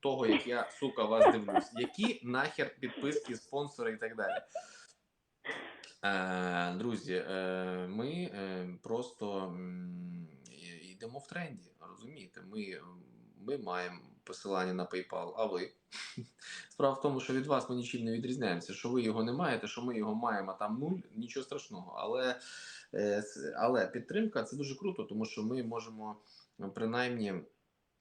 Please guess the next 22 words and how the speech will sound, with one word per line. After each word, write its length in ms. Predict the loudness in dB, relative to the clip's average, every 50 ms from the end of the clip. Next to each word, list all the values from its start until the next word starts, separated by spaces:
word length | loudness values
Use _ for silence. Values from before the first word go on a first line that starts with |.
| _ _ _ -8 0
наш 260 | 4 4 4 4 2
захід 460 | 0 2 4 4 4 4 0 -4 -6
психологічній 600 | -6 -10 -8 -2 0 0 0 0 -2 -2 -2 -2
вечорниці, 580 | -2 -2 -2 -2 -2 0 0 0 -2 -2 -2 -4
оці 200 | -4 -2 -2 -2
витрати, 420 | 0 0 0 0 -2 -4 -2 -2
які 180 | -4 -2 -2 -2
ми 120 | -2 -2
компенсуємо 680 | -2 -2 -4 -4 -4 -6 -8 -6 -2 0 0 0 0 -2
самі 400 | -6 -8 -10 -12 -10 -8 -8 -10 -10
з 140 | -10 -14 -10
своєї 260 | -6 -4 0 0 0
власної 400 | 2 2 0 0 -2 -6 -8 -8
кишені, 440 | -8 -10 -12 -8 -6 -6 -8 -8 -14 -20 _ -20 -20 -20 -20 _ _
ми 100 | -2 0
можемо 380 | 2 2 2 2 2 0 0 0
компенсувати 760 | 0 -4 -4 -2 -4 -6 -6 -6 -2 2 2 2 2 2 -4
трішки 400 | -4 -4 -4 -6 -6 -8 -8 -8
ще 180 | -6 -6 -6
й 420 | -4 -4 -4 -4 -4 -4 -6 -6 -10
якимись 340 | -10 -8 -6 -6 -6 -6 -8
спонсорськими 800 | -6 -6 -4 -4 -4 -8 -12 -12 -10 -6 -4 -4 -4 -4 -6